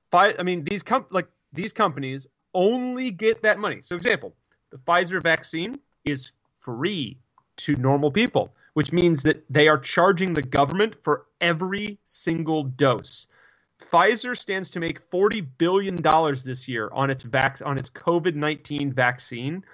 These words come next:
Every single dime of that is f-, from taxpayers.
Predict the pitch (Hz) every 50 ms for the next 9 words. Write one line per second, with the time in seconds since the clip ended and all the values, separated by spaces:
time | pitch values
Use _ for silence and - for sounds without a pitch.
0 | - _ _ _ _ _ _ 185 196 180 190 233 233 233 - - - 220 220 202
1 | 208 196 147 - 165 170 170 170 165 143 131 127 131 117 - - - _ _ _
2 | _ _ _ 175 170 143 - - - _ _ - - _ _ _ - 202 180 175
3 | 196 208 214 208 - _ _ _ - - 196 202 302 - - - _ - 151 127
4 | 113 104 - _ - - _